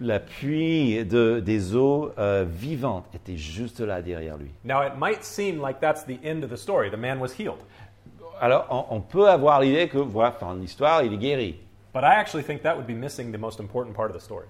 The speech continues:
Speaker 1: Mais je crois que ça, c'est rater le point le plus important de l'histoire.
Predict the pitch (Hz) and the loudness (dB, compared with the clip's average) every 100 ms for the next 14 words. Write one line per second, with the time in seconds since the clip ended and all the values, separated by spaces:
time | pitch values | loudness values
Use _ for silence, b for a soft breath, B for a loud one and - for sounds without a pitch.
0 | - 113 170 - 196 190 180 - 202 170 | -14 -10 -10 -6 -6 -4 -8 -2 -2 -4
1 | - 160 170 170 98 117 160 170 160 170 | -6 -4 -2 -4 -6 -4 -4 -4 -4 -6
2 | - 131 107 - 156 156 131 117 104 165 | -6 -8 -10 -6 -6 -4 -6 -8 -6 -6
3 | - 139 - - 120 95 87 82 104 90 | -8 -12 -12 -8 -8 -8 -10 -12 -10 -10
4 | 82 - | -10 -14